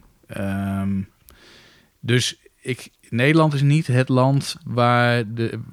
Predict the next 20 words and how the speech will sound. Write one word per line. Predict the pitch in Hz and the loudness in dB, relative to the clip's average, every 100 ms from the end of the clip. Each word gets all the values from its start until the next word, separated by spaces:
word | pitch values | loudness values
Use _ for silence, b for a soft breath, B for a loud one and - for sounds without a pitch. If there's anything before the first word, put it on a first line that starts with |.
| - | -16
eh, | - 113 - | -14 -10 -2
niet | 127 135 | 0 0
de | 135 | -2
frontlinie | - 143 151 139 131 135 123 | 2 4 6 6 4 2 2
van, | 123 120 113 113 | 0 0 -2 -4
van | 117 117 | -2 0
de, | 113 110 110 107 101 | 2 2 2 0 -2
van, | 110 104 | -4 -4
van | - 113 110 | -4 -2 0
de, | 107 107 104 | 0 -2 -4
van | - 107 | -6 -6
de | 107 | -4
oorlog | 123 120 107 98 | -2 0 0 -2
die | 113 | -4
deze | 110 107 101 101 98 | -2 -2 -2 -4 -4
groeperingen | 101 - 101 95 92 | -6 -2 0 0 -2
voeren. | - 104 87 71 80 _ - B B B B - | -2 -2 -2 -6 -14 _ -20 B B B B -14
Eh, | - 131 | -6 -4
dus | 123 113 - | 0 -2 -4
Europa | - 113 110 139 156 | -6 -2 2 2 2